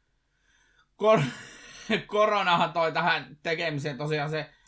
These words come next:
ne kuvaukset keski-, keskeytyivät puoleksi vuodeksi koronan takia, ja sitten tota, <laughs> Kate Winslet toi mulle mieleen nää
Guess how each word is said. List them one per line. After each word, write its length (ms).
ne 100
kuvaukset 680
keski-, 920
keskeytyivät 1400
puoleksi 580
vuodeksi 680
koronan 480
takia, 520
ja 280
sitten 580
tota, 140
<laughs> 100
Kate 380
Winslet 580
toi 200
mulle 220
mieleen 560
nää 360